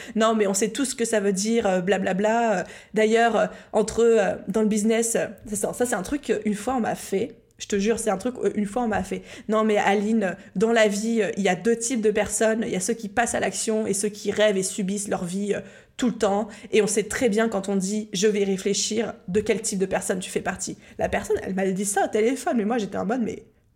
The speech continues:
what ? <laughs> De quoi tu me parles ? » La, pareil, le closer, c'est la type, le type de personne qui va dire, « Non, mais... Euh,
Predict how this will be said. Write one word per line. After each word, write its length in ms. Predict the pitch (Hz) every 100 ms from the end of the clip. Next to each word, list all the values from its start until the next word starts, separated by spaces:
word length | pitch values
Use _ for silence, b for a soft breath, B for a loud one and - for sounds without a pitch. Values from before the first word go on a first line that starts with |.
| -
what ? 160 | 196 415 508
<laughs> 140 | - 269
De 180 | 285
quoi 360 | 381 - - 370
tu 160 | 480 294
me 260 | 226 208 208
parles ? » 380 | - 311 254 208 269 B B B B _ _ _ - _ - - B B B B B B - 233
La, 300 | 220 170 -
pareil, 320 | 254 269 240
le 100 | 208
closer, 360 | 208 240 247 285
c'est 100 | 220
la 120 | 202
type, 260 | - 240 196
le 140 | 220
type 160 | 226 208
de 40 |
personne 200 | 208 262
qui 60 | 240
va 40 |
dire, « 160 | 196 196
Non, 240 | 240 240
mais... 240 | 233 208
Euh, 120 | 175